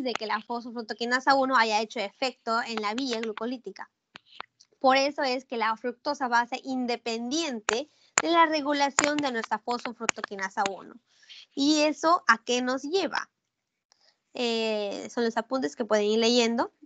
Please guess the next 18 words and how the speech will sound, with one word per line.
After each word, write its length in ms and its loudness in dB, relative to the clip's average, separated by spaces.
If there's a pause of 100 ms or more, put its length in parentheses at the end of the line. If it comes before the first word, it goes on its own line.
después. 1040 0 (1400)
Si 280 8
es 120 8
que 140 4 (320)
ingerimos 720 6 (380)
fructosa 680 4 (600)
sin 280 0
control, 680 0 (280)
¿qué 120 0
pasa? 500 0 (300)
Como 300 -8
no 120 0 (100)
va 120 8
a 80 0
ser 240 -4
regulado, 800 -2 (400)
va 380 4
a 100 -6